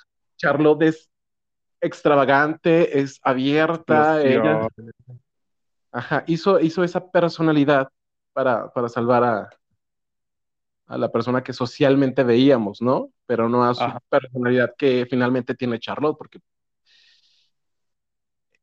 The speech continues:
Speaker 1: él es ella, finalmente, es los dos.
Speaker 2: Ajá, sí, sí, sí. Sí, es súper liberador y además tiene mucho poder, siento yo, el drag. Por ejemplo,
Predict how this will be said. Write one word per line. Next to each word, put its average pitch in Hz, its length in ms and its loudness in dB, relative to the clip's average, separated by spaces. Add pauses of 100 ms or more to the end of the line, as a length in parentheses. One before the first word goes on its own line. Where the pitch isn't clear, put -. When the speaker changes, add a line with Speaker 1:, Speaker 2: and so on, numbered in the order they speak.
(160)
Speaker 1:
él 190 800 4
es 123 540 0 (180)
ella, 160 340 2
finalmente, 135 640 -2
es 113 140 -8
los 139 180 2
dos. - 380 -4 (800)
Speaker 2:
Ajá, 127 520 -4
sí, 185 160 -2
sí, 185 120 -8
sí. 190 240 -10 (2000)
Sí, 180 320 -2
es 202 100 -4
súper 226 220 -4
liberador 143 480 0 (120)
y 156 40 0
además 151 320 -2
tiene 196 200 -4
mucho 190 300 -2
poder, 123 560 0
siento 156 260 -4
yo, 151 120 0
el 147 100 -2
drag. 131 280 -4
Por 131 120 -6
ejemplo, 156 540 -4